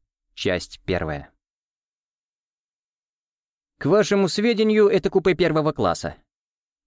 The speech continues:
Мы представители первого класса. Может, в таком случае вы постараетесь вести себя соответствующе?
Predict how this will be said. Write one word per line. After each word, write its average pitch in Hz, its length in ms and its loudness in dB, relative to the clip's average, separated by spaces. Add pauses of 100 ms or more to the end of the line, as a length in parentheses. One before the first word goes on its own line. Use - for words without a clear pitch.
Мы 113 300 2
представители 139 680 0
первого 147 400 2
класса. 143 440 0 (640)
Может, 120 380 0
в - 80 -14
таком 143 300 -2
случае 147 380 0
вы 143 100 -2
постараетесь 226 580 -2
вести 123 240 -4
себя 117 220 -2
соответствующе? 110 880 -2